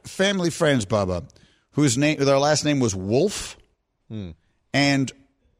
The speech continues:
Speaker 1: I wondered, in the plural, are they the Wolves? <laughs> Like,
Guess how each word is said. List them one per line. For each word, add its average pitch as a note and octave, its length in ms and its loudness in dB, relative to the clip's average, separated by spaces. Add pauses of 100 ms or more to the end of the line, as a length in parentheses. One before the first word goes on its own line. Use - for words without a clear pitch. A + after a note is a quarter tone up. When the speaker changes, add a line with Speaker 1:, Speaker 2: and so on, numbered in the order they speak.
(120)
Speaker 1:
I C#3+ 160 4
wondered, E3+ 440 2 (840)
in D#3 100 2
the C#3+ 80 2
plural, F#3+ 420 2
are C3+ 140 2
they D3 140 2
the C3+ 160 0
Wolves? D#3+ 800 2
<laughs> - 40 8 (2000)
Like, F#3 140 0